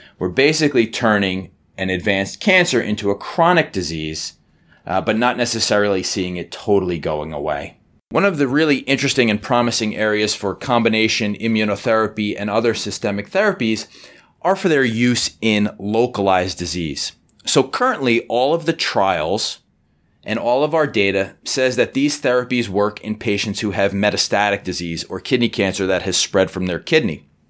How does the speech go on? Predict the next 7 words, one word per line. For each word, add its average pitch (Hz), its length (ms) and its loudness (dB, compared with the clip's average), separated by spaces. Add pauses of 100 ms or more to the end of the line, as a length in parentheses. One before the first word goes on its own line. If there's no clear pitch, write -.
(680)
But 123 120 2
there's 120 320 2
ongoing 170 600 0
data 110 500 -2 (320)
in 113 120 -6
the 107 80 0
laboratory, 104 1000 -2